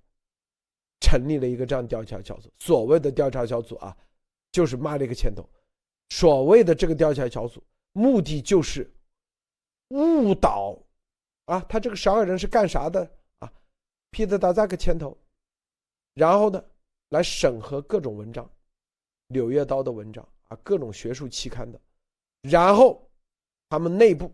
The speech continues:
实际上甚至写各种东西来影响美国西方的各种政府的决策啊。比如说福奇他又不是搞病毒的，哎，福奇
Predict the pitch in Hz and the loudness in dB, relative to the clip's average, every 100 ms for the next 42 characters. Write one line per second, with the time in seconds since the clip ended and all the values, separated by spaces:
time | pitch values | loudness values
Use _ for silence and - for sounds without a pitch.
0 | _ - - 147 175 170 139 - _ _ | _ -16 -12 -8 -6 -4 -4 -8 _ _
1 | _ _ _ _ _ _ _ _ - - | _ _ _ _ _ _ _ _ -18 -18
2 | - 143 139 127 - _ _ - - - | -10 -6 -6 -8 -12 _ _ -6 -4 -4
3 | 98 - 170 120 120 131 - - _ _ | -6 -2 -2 -2 -6 -8 -10 -18 _ _
4 | - 123 131 127 120 - - - 123 110 | -10 -8 -8 -8 -10 -10 -12 -10 -6 -6
5 | 113 123 - _ _ _ _ - - 135 | -6 -10 -14 _ _ _ _ -8 -8 -6
6 | 135 135 - _ _ - 277 277 170 113 | -6 -8 -16 _ _ -4 6 8 8 2
7 | - _ _ _ - - 175 117 120 - | -4 _ _ _ -4 -2 -2 -4 -8 -6
8 | 113 - - - _ _ _ _ _ _ | -6 -4 -8 -8 _ _ _ _ _ _
9 | _ - 165 175 - - - 165 190 214 | _ -8 -6 -6 -14 -16 -2 0 4 2
10 | - - _ _ - 190 - 185 - 208 | 0 -6 _ _ -10 -8 -6 -6 -4 -4
11 | 208 202 165 135 190 151 143 156 - _ | -4 -8 -8 -8 -8 -10 -12 -16 -20 _
12 | _ - 220 220 226 208 240 | _ 0 0 0 -4 -4 -6